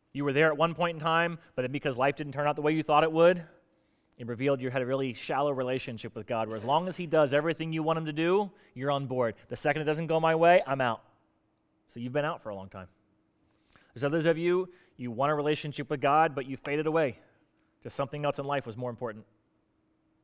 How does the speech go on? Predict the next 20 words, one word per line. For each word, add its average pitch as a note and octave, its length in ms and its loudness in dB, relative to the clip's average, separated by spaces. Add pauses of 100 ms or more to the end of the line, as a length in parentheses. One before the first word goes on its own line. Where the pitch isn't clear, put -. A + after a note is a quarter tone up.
(760)
Some D3 300 -6
point, D3+ 240 0
I'm A#2+ 40 0
gonna B2 100 -2
let B2 120 -6
you C3 60 -10
know, A#2+ 300 2
you're A2+ 140 -8
gonna A#2 120 -6
realize A#2+ 340 0
the A2+ 100 -8
only C3+ 220 -2
thing A2+ 160 -6
in A2 60 -8
this G#2 120 -12
life A2+ 180 -4
that G#2 100 -14
matters G#2 280 -8
is F#2 120 -18
him. F#2 140 -16